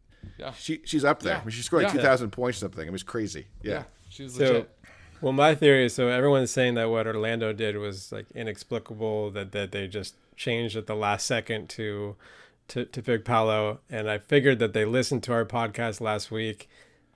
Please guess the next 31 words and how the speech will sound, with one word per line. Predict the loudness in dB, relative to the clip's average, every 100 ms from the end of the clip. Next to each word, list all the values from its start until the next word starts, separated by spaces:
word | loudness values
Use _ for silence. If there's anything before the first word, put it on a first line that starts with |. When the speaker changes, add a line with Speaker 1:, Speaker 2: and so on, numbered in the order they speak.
| _ _
Speaker 3:
If | -6 -4
it's | -4
a |
toss-up, | 2 8 8 10 6
the | 6
deciding | 0 6 6 6
factor | 4 4 4 2 2
is | 2 0 -8 -12
if, | -10 -10 -10 -10
if | -12 -10
the | -8 -4
mother | 2 4 6 4
has | 2 -2
the, | -4
the | -8 -6 -4
athletic | -2 -2 -2 -2 -4
genes, | -4 -6 -4 -8 -12 -16 -16 _ _ _ _ -8
right? | 0 0 0
Curry. | -4 0 6 10
Speaker 2:
Yeah, | 12 10
Speaker 3:
I |
mean, | 8 2 _
Speaker 2:
yeah. | 2 6 6 6
Speaker 3:
that, | 4
there's | 2 0
something | 2 2 4 6
there | 6 6
to | 6
Speaker 2:
Yeah, | 6 8 8
Speaker 3:
that. | 8
Speaker 2:
man. | 6 4 2